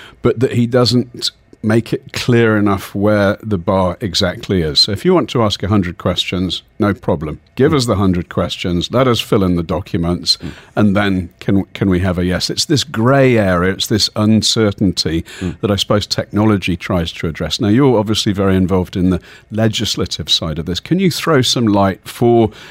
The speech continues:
Speaker 1: those startups that are listening to this show now
Speaker 2: Mm.
Speaker 1: who are, are saying, "Yep, we understand you need to be safe, you need to attract the right money, you need to invest in people that are likely to be able to repay,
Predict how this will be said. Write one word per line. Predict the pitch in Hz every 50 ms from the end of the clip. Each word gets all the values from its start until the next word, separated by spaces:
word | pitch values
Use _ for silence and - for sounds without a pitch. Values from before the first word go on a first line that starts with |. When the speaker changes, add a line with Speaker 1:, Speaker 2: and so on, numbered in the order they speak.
| - - _
Speaker 1:
those | - 101 98 95
startups | - - - 120 104 95 98 - - 101 87 - - - -
that | 101 90 87
are |
listening | 87 110 117 - - 110 90 85 82 -
to | - -
this | 87 85 80 -
show | - - - 95 87 85 82
now | 80 80 80 80 85 85
Speaker 2:
Mm. | - - - - - - - - -
Speaker 1:
who | - - 117 113 113 110 113 113 -
are, | 95 101 104 101 98 98 85 - - - - - -
are | - - - 101 98
saying, | - - 117 101 104 120
"Yep, | 139 -
we | - 113 123
understand | 139 147 131 113 - - 123 110 101 95 92
you | 90
need | 95 92 85 -
to | - -
be | 92 87
safe, | 80 - - 92 98 101 95 - - -
you | 85
need | 90 92 87
to | - - 90
attract | 85 - - 101 - -
the | - 90
right | 92 95 98 - -
money, | 87 90 90 90 92 90
you | 87 85
need | 87 87 90 -
to | - -
invest | 90 87 85 82 98 95 - - -
in | 95 87
people | - - 123 90 - - 101 90
that | 92 92
are | 87 82 87 98
likely | 104 - - 90
to | - - -
be | 82 90
able | 90 87 85
to | - - 92
repay, | 85 90 87 87 - - - 113 87 73 78 90